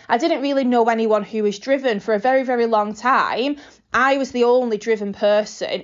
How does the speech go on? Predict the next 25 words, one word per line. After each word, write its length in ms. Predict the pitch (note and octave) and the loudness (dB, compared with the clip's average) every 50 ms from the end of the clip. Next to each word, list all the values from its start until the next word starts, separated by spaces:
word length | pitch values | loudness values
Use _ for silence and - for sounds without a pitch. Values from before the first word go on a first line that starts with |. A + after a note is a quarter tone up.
| - | -6
in 180 | G#3+ G#3 G#3+ A3 | -6 -4 -2 -2
my 200 | G#3 F#3+ F#3+ F#3+ | -2 -2 -2 -4
circle. 800 | F#3+ - - B3 C4+ C#4+ D4 C4 - - - G#3 F3 E3 F3 G3+ - - - _ _ - | -4 -4 -4 0 0 0 0 -2 -4 -4 -2 -2 0 -2 -2 -6 -10 -18 -20 _ _ -4
Now 240 | A3+ A#3+ B3 C4 | -2 0 2 2
I've 160 | B3+ A#3+ B3 - | 2 2 2 2
got 160 | A3+ - - | 0 0 2
a 80 | G3+ | 0
lot 340 | G3+ G#3+ A3 B3+ C#4 D4+ C#4 | 0 0 0 2 2 2 2
of 120 | B3+ A#3+ - | 0 -4 -4
friends 520 | - A3+ G#3 F#3 F#3 F#3 F3+ F3 F3 - | -4 -2 -2 -2 -2 -2 -6 -10 -12 -10
who 160 | A3 G#3 A#3 G#3+ | -6 -2 -2 -2
are 40 | G#3 | -2
successful, 760 | - - G#3 - - - A3 G3 - - - - F3 E3+ F#3 | -4 -8 -10 -10 -6 -4 -4 -4 -6 -6 -12 -8 -8 -6 -6
who 180 | F3+ G#3+ F#3+ F#3+ | -4 -4 -2 -4
are 60 | F#3 | -4
driven, 580 | F#3 - G#3+ A3 G#3 G3+ G3 F#3+ F3 E3+ F#3 - - - - - | -6 -6 -2 -2 -2 -2 -2 -4 -4 -6 -8 -12 -20 -20 -10 -4
who 100 | - A#3+ | 0 0
have 120 | G#3+ F#3+ | 0 0
got 220 | A3 G#3+ - - - | 0 -4 -4 -2 -2
big 220 | G#3+ G3+ G3+ - | -2 -2 -2 0
goals 540 | - G#3+ G#3 G3+ F#3+ F#3 F#3 F3+ F3+ F3 G3+ | 2 2 4 4 2 0 0 -2 -4 -4 -4
and 120 | F#3+ F#3+ | -4 -4
things 300 | F#3+ G#3 G#3 G3+ G3 F#3+ | -4 -4 -4 -4 -6 -4
like 200 | G3+ F#3 - - | -4 -4 -4 -2
that 280 | - G3 F#3+ F#3 - | -2 0 0 0 -4